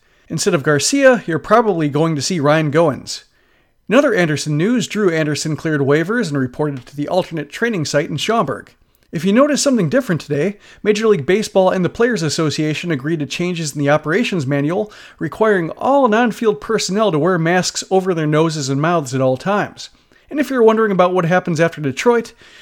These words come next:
the White Sox and Cardinals are still scheduled to play over the weekend. Saturday's game has been bumped back from an afternoon start to six ten P M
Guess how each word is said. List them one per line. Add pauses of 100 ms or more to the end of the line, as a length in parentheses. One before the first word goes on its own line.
(140)
the
White
Sox
and
Cardinals
are
still
scheduled
to
play
over
the
weekend. (340)
Saturday's
game
has
been
bumped
back
from
an
afternoon
start
to
six
ten
P
M